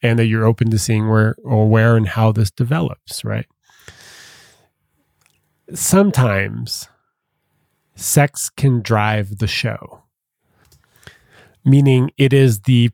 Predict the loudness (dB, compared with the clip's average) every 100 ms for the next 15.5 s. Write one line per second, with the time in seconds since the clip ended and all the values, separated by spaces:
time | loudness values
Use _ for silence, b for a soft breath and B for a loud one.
0 | -6 -2 2 2 4 2 2 2 0 0
1 | 0 -2 -4 -6 -8 _ _ b b b
2 | b b b _ _ _ _ -14 -2 0
3 | 2 0 -2 -2 0 2 0 -2 -2 0
4 | 0 -2 -10 -20 _ 0 0 0 -4 -20
5 | _ _ _ -4 -4 _ _ _ _ -6
6 | 0 0 2 0 0 -6 -4 2 4 4
7 | 2 2 0 -2 -4 -4 -6 -8 -8 -8
8 | _ _ -2 -2 -2 -6 -4 -2 -2 -2
9 | -4 -6 -2 0 0 -2 -4 -2 0 2
10 | 2 2 0 -2 -2 -4 -2 -2 -2 _
11 | _ _ -6 0 2 0 -2 -4 -6 -6
12 | -8 -10 B B B B B B -4 0
13 | 2 0 0 -2 0 -2 -2 -4 -4 -4
14 | -4 -4 -4 -4 -4 -4 -6 -6 -6 -4
15 | 0 0 0 0 -2